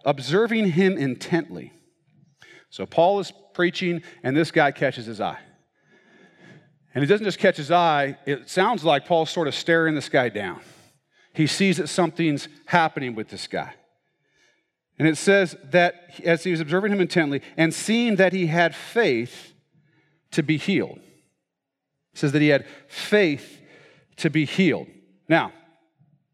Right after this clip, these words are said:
we're gonna talk more about what that faith is, but what's interesting is, how did Paul see it?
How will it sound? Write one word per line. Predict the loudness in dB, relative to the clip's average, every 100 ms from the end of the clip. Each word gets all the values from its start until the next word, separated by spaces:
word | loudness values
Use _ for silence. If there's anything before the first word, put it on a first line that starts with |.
| _ _ _
we're | 0 0
gonna | 2
talk | 2 2 0
more | 0 2 0 0
about | 2 2 2 -6 -20 _
what | 2 2 4
that | 2 0 -2
faith | 0 0 2
is, | -2 -2
but | -2 -2 -4 -8
what's | -2 2
interesting | 2 0 -4 -2
is, | -4
how | -2 -2
did | -4 -6
Paul | 0 2 2
see | -4 -4 -2
it? | -4 -12